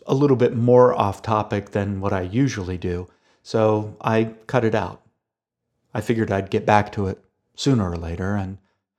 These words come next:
well, it's later now.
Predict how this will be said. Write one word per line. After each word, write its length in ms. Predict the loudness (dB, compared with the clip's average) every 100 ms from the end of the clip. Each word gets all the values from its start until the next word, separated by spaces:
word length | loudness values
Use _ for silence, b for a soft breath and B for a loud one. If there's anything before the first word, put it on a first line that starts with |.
| _ _ -4
well, 320 | -2 -2 -6 _ _ _ _ _ _ _
it's 240 | -12 -12 -20 _ _ 0
later 460 | 4 4 2 -2 -14 _
now. 380 | -6 -4 -6 -14